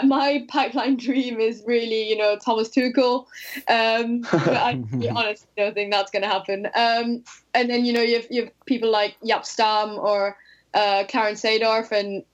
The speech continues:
Speaker 1: um, I feel like those two might, might mark a return to the football we saw under De Boer. I mean, I, I'm really no fan of Jaap Stam's Reading. It was, it was very much a deja vu of, um, Frank De Boer's <laughs> team. Uh,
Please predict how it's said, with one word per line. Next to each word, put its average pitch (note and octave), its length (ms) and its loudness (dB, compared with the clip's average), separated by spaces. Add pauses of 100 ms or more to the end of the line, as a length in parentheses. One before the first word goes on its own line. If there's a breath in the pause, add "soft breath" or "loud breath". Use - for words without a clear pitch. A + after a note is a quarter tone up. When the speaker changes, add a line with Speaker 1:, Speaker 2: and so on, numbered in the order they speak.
Speaker 1:
um, G#3+ 400 0 (560 loud breath)
I C#4 60 2
feel C#4+ 160 4
like C#4+ 260 0
those C4 540 -2
two C4+ 320 0
might, A#3+ 300 -2 (520)
might A3+ 380 -2
mark A3+ 360 2
a A3+ 80 4
return A3+ 640 0
to A#3 140 -2
the A3 100 0
football A#3 440 2
we A3+ 100 -4
saw A3+ 220 2
under G#3+ 200 0
De G3+ 120 -4
Boer. A3+ 380 2 (340 loud breath)
I A#3+ 60 2
mean, A#3 260 2
I, A3+ 220 2
I'm A#3 340 -2
really C#4 280 0
no A#3 240 0
fan A#3+ 300 -2
of G#3 100 -6
Jaap G#3 200 -2
Stam's G#3 300 -6
Reading. G3 420 0
It G3 140 0
was, G#3 180 0
it G#3+ 160 0
was A3 220 0
very A#3+ 260 2
much G#3+ 260 -2
a G3 100 -2
deja G#3 400 2
vu G#3 260 2
of, G3+ 240 -4
um, G3 320 2 (400 loud breath)
Frank G#3+ 200 2
De G#3+ 80 -2
Boer's A#3+ 280 2
<laughs> - 20 -16
team. C4 360 2 (360 loud breath)
Uh, A3 280 2